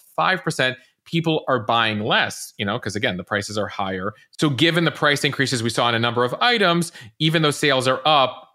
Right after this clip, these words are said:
they might not have matched last year. So it's hard to get a definite read here, but people were still spending. Uh, they did list out, uh, what some people were buying, some of the hot sellers. Amazon put out numbers on this. They saw record numbers. They said among the most popular products,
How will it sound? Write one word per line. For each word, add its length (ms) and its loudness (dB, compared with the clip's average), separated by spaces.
they 260 -2
might 260 0
not 140 0
have 240 -4
matched 540 0
last 420 -2
year. 260 -2
So 140 0
it's 100 0
hard 280 0
to 80 -2
get 140 2
a 40 0
definite 460 -2
read 220 0
here, 280 0
but 240 2
people 260 0
were 100 2
still 220 -2
spending. 560 2
Uh, 100 2
they 180 2
did 420 0
list 340 0
out, 460 2
uh, 220 2
what 260 0
some 140 -2
people 240 -2
were 100 2
buying, 400 4
some 180 -2
of 60 -2
the 60 0
hot 280 -2
sellers. 480 2
Amazon 440 0
put 160 -2
out 180 -2
numbers 320 -2
on 160 0
this. 260 0
They 140 2
saw 180 2
record 460 0
numbers. 500 0
They 100 2
said 220 0
among 480 2
the 140 0
most 280 -2
popular 300 0
products, 680 0